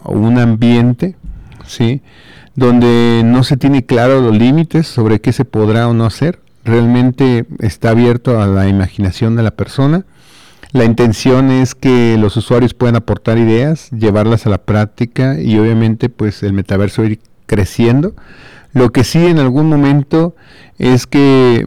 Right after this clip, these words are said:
pues, la evolución del internet, pues, va, va a cambiar bastante, porque ahora el metaverso va a ser parte de esta nueva forma de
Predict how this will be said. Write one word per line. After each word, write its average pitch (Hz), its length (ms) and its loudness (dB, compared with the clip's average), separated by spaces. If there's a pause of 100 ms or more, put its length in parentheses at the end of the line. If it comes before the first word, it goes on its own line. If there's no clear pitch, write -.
(120)
pues, 113 160 2
la 113 80 2
evolución 107 500 0
del 127 120 2
internet, 117 500 0
pues, 107 160 -2
va, 110 500 -2
va 117 60 -2
a 110 60 -4
cambiar 120 320 0
bastante, 127 600 -2
porque 107 500 -4
ahora 113 480 0
el 104 200 -2
metaverso 104 500 -4
va 117 80 0
a 107 40 -2
ser 117 160 -6
parte 117 480 -4
de 104 100 -2
esta 104 560 -6 (480)
nueva 123 440 2
forma 120 420 0
de 107 240 0